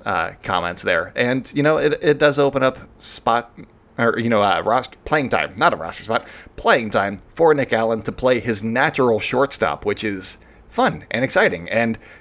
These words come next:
good for us to watch, I guess. Um, so yeah, that's, uh, that's what we got there. So that's a somewhat positive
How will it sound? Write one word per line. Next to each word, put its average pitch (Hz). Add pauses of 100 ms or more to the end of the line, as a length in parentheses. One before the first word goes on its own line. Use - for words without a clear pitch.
(240)
good 127
for 135
us 135
to -
watch, 107
I 139
guess. 175 (460)
Um, 104 (220)
so -
yeah, 202 (240)
that's, 123
uh, 139 (320)
that's -
what 139
we 151
got 147
there. 202 (280)
So 127
that's 180
a 123 (140)
somewhat 104
positive 110